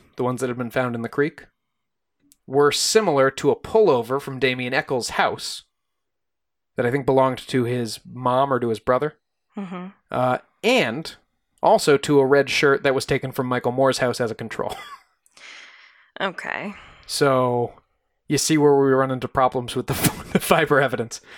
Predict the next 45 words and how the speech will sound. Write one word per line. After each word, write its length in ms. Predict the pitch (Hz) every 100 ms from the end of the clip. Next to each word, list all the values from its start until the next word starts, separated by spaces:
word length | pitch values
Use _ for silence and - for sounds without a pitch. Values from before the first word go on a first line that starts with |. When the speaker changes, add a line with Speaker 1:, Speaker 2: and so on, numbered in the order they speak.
| -
Speaker 1:
Uh, 80 |
but 120 | 156 175
that's 160 | 226
why 100 | 220
you 140 | 208 185
take 240 | 190 180
controls, 480 | 170 151 254 131 -
right? 200 | 123 160 -
Speaker 2:
Right. 340 | 262 151 -
So 400 | - 196 185 180
then 640 | 180 175 175 175 175 190 _ _ _ _ -
Speaker 1:
Green 340 | 131 160 202
fibers, 600 | 190 135 117 123 185 - -
uh, 240 | 135 127 123
were 200 | 127 123
found 260 | 135 131
on 100 | 131
a 60 | 117
Cub 220 | - 147
Scout 240 | - 160 156
hat 240 | 170 185
and 180 | - 135
also 600 | - 151 - 143 131 143 -
some 200 | - 139
blue 180 | 127 139
pants 480 | - 156 165 - -
at 180 | 131 120
the 60 | 117
scene. 360 | - 110 139 180 _ _ - -
And 220 | 135 131
those 300 | 147 208 220
were 100 | 170
found 300 | 135 135 123
to 80 | 143
be 100 | 143
microscopically 840 | 139 135 139 - 135 120 127 139 123
similar 400 | 131 110 113 120
to 240 | - 143
a 80 | 135
Garanimal's 800 | 131 147 139 165 214 151 110 101
shirt 340 | - 117 110
that 140 | - 123
Damien's 440 | 131 123 120 110
brother 400 | - 165 165 131
had. 240 | - -